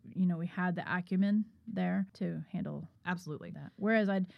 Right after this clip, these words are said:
Speaker 1: if we'd have entered into the market having never had a business before and tried to borrow money to buy that business, it might have been more difficult.
Speaker 2: Right. And then also it is,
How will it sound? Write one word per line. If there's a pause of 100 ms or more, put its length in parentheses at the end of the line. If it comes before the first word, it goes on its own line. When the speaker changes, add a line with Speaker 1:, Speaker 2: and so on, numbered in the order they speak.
(220)
Speaker 1:
if
we'd
have
entered
into
the
market
having
never
had
a
business
before
and
tried
to
borrow
money
to
buy
that
business,
it
might
have
been
more
difficult.
Speaker 2:
Right.
And
then
also
it
is,